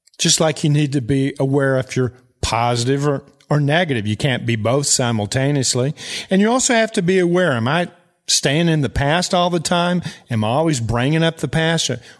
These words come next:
or am I getting ahead of myself, always in the future, never operating on the task at hand? Awareness is a key driver in this thought management system, but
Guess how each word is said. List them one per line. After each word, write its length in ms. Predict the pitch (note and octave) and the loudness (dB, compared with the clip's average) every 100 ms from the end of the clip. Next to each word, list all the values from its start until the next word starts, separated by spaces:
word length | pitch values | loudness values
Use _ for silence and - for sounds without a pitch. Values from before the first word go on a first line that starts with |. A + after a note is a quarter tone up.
| - | -4
or 100 | C#3 | 0
am 100 | D3+ | 0
I 100 | D#3+ | 0
getting 300 | D3+ D#3 C3+ | 0 0 0
ahead 300 | C3 D3 D3 | 0 2 2
of 60 | |
myself, 500 | C3 A#2+ - B2+ G#2+ - | 0 0 0 0 -2 0
always 340 | C#3+ D3+ D3 | 0 2 0
in 80 | C3 | 0
the 120 | B2 | -2
future, 520 | A2+ D3 C#3+ - B2 - - - | -2 0 0 0 -2 -4 -12 -6
never 540 | D3 C#3+ E3+ D#3+ D3 - - _ | 0 2 2 2 -2 -4 -18 _
operating 600 | D3 D3+ - C#3 C3+ C3 | -2 0 0 0 2 0
on 180 | C3 C3 | 0 0
the 60 | |
task 460 | A#2 - D3+ D#3 - | -2 -2 0 0 0
at 100 | C#3+ | 0
hand? 440 | D3 E3+ D#3 G#2+ - - - _ _ _ _ | 2 2 0 -2 -6 -16 -20 _ _ _ _
Awareness 680 | C3+ C#3+ F3 B3 G#3+ B2+ | -2 2 2 2 2 0
is 160 | D#3 B2 | 0 0
a 160 | C3+ A#2 - _ - | 0 -2 -10 _ -6
key 280 | - A#3 E3+ | -2 0 0
driver 640 | A#2+ B2+ D#3+ F3 A#2 G#2+ | 0 0 2 0 0 0
in 120 | A2 | 0
this 160 | A#2 A2+ | 0 -2
thought 440 | - D3 C3+ C#3 | -4 0 0 0
management 560 | C3 B2+ B2 A2+ A#2+ A#2 | -2 0 0 -2 -2 0
system, 520 | - C3+ B2 C3+ A#2+ | 0 0 0 0 0
but 220 | B2 A#2+ | 0 -2